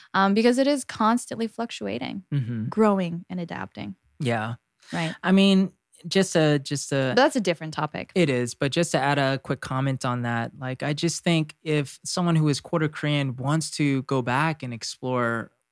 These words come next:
Speaker 2: what is, what is being Korean, like,
Speaker 1: Hmm.
Speaker 2: what is the culture of Korea? Um, I think let 'em explore because it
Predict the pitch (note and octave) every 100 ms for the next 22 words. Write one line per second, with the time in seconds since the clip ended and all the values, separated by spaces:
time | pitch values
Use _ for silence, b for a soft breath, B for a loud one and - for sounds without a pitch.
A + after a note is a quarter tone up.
0 | _ A#2+ C#3 F3+ F#3 F3 - _ _ _
1 | _ _ _ D#3+ C3+ D3+ E3+ D#3+ D3 -
2 | C#3+ C#3 C3 B2+ B2 G#2 F2 G#2+ G#2 A#3+
3 | G#3 C3 C#3 - C#3+ C3 - C3 - A#2
4 | A2+ A2+ - - E2 B2+ b b b b
5 | b b - A#2 A#2 A#2 A#2+ - _ _
6 | - F3 C#4+ C#4+ D4 D4+ D4+ - - D#4+
7 | C3+ C#3+ D#3+ D#3+ D3+ E3+